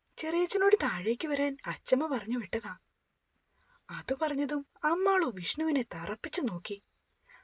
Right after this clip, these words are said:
"അമ്മാളു, വാടോ, നമുക്ക് just ഒന്ന് വേണിയെ കണ്ടിട്ട് വരാം." വിഷ്ണു പറഞ്ഞതും അമ്മാളു അത് കേൾക്കാത്ത മട്ടിൽ അങ്ങനെ നിന്ന് തന്റെ പ്രവൃത്തി തുടർന്നു.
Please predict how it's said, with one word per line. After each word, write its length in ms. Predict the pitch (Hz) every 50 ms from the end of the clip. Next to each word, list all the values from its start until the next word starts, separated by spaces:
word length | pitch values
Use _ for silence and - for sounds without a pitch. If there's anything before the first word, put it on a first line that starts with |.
| _ - -
"അമ്മാളു, 420 | 196 190 208 226 254 262 220 - _ _ _ _ _ _ _ _ _ _ -
വാടോ, 420 | 185 156 165 180 185 214 214 - _ _ _ _ _ _ _ _ _ _ _ -
നമുക്ക് 240 | 311 349 370 359
just 380 | 262 - 185 175 - - - 269
ഒന്ന് 140 | 247 226 226
വേണിയെ 420 | 180 175 151 160 190 226 269 285
കണ്ടിട്ട് 460 | - - 190 147 165 170 220 226 -
വരാം." 320 | 294 240 180 - 165 170 - _ _ - - - _ _ _ _ _ -
വിഷ്ണു 380 | 294 320 320 - - 403 415 427 -
പറഞ്ഞതും 520 | 262 180 165 170 175 214 220 220 190 175 - _ -
അമ്മാളു 540 | 202 180 165 175 180 214 240 240 240 240 240 _ _ -
അത് 160 | 302 330 403 392 - -
കേൾക്കാത്ത 540 | 233 180 170 165 160 - - 254 277 262 339
മട്ടിൽ 360 | 294 233 208 - 220 220 226 - _ _ _ _ _ _ _ - - _ _ _ -
അങ്ങനെ 380 | 311 339 381 392 403 427 415 381
നിന്ന് 280 | 277 196 175 175 180 190
തന്റെ 440 | - _ _ - 311 349 381 415 415 -
പ്രവൃത്തി 420 | 190 170 156 170 185 - - 277
തുടർന്നു. 500 | - - 175 - 175 - - 175 175